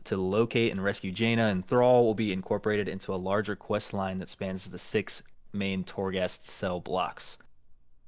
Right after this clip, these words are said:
Uh, that's hard to read. Spans the six main Torghast cell blocks, rewards legendary crafting materials, and eventually unlocks the Twisting Corridors section at its conclusion.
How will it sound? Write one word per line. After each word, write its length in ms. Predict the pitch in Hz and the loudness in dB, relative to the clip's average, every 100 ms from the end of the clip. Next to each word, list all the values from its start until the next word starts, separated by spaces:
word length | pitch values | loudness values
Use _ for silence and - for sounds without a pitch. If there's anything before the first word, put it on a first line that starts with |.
| - - - - - - | -20 -20 -20 -20 -20 -10
Uh, 420 | 98 92 90 87 - - - | -6 -4 -2 -4 -6 -10 -10
that's 180 | 98 | -6
hard 180 | - 90 | -4 -2
to 40 | 80 | -2
read. 260 | 87 - - - _ - - | -6 -8 -12 -20 _ -20 -20
Spans 260 | - 113 104 | -4 0 0
the 60 | |
six 320 | - - - 117 | -2 -2 0 0
main 140 | 113 | 0
Torghast 400 | - 113 113 107 | 2 4 4 2
cell 240 | - 107 | 2 0
blocks, 420 | 92 87 92 - - - - - | 2 -2 -2 -6 -10 -20 -18 -6
rewards 340 | 104 110 98 | 0 2 2
legendary 440 | 110 117 113 110 101 | 2 2 4 4 4
crafting 340 | 151 135 131 | 2 2 2
materials, 680 | 120 - 117 117 113 113 - | 0 2 2 4 4 4 0
and 140 | 107 | -2
eventually 380 | 101 110 - 107 | -2 -2 0 2
unlocks 420 | 98 95 95 - | 2 2 0 -2
the 80 | 87 | -10
Twisting 480 | - 110 - 98 92 | -4 -4 -2 -4 -4
Corridors 560 | - 107 101 90 85 | -2 0 2 0 -4
section 440 | - 90 - 90 87 | -4 -6 -6 -6 -4
at 180 | 90 | -4
its 120 | 90 - | -6 -8
conclusion. 560 | - - 110 98 - | -12 -4 -4 -4 -10